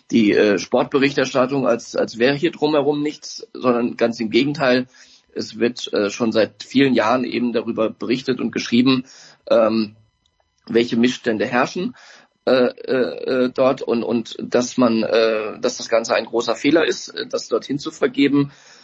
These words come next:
Und, ähm, man kann nur hoffen, dass es, äh, oder diese Berichterstattung wird sich fortsetzen jetzt während der W M. Ähm, darauf immer wieder hinzuweisen. Ich glaub, das kann man auch nicht genug tun, äh, auch, äh, selbst am,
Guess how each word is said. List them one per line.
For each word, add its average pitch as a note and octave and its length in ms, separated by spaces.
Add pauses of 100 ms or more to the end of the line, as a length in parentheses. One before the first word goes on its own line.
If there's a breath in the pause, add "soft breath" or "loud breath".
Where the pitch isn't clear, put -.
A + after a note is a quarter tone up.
(300 loud breath)
Und, B2+ 420
ähm, A#2+ 480
man B2 200
kann C#3 260
nur D3 420
hoffen, C3+ 420
dass C3 240
es, B2+ 280
äh, A#2 400
oder - 240
diese C3 240
Berichterstattung B2+ 640
wird A#2+ 120
sich - 200
fortsetzen E3+ 520
jetzt C#3+ 200
während D3 260
der D3 140
W C3 120
M. C3+ 280 (460 soft breath)
Ähm, B2+ 440
darauf A#2 400
immer C#3 240
wieder B2+ 200
hinzuweisen. C#3+ 760
Ich - 100
glaub, B2 160
das B2 120
kann - 140
man B2 100
auch A#2 120
nicht A#2 200
genug - 380
tun, A3+ 400
äh, B2+ 280
auch, - 320
äh, A2+ 280
selbst - 380
am, A2 320